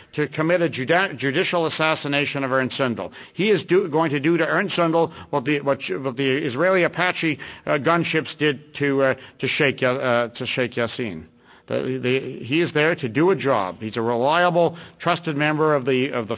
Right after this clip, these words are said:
federal, uh, elite, and, and his job is to push this, this thing through and get Ernst Sundal deported. Th-, that sounds all very negative, and it sounds as if I'm saying there's no hope. Well, there, there certainly is hope.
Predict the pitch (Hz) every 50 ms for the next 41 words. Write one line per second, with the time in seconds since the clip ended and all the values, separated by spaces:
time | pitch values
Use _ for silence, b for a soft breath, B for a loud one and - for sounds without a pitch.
0 | - - 165 170 147 151 156 147 139 131 - - - B B B B B B B
1 | B B B 123 127 123 123 123 120 - - 147 135 135 143 160 185 214 208 -
2 | 147 139 135 131 127 196 196 139 131 123 110 101 160 196 165 127 - 160 151 147
3 | 147 147 147 131 143 160 131 117 110 - - 127 117 113 113 B B B B B
4 | - 208 226 - - - 180 156 - - - - 151 139 143 131 - - 147 143
5 | 135 123 - 123 139 143 151 175 147 131 123 131 147 147 147 139 131 131 117 -
6 | - 131 123 120 117 107 113 104 - 127 123 107 92 82 - - B B B B
7 | B B B - 196 208 220 226 220 226 - 202 196 190 165 151 185 208 202 160
8 | 165 180 175 165 160 156 156 156 139 156 151 151 143 139 123 123 123 117 110 123
9 | 131 127 131 131 113 - - 156 160 160 131 127 139 143 - 139 135 127 123 -
10 | 147 143 143 135 135 120 127 135 131 127 110 127 131 117 117 147 151 139 156 156
11 | 165 151 165 - - 214 202 - 170 170 156 147 135 - - 120 95 87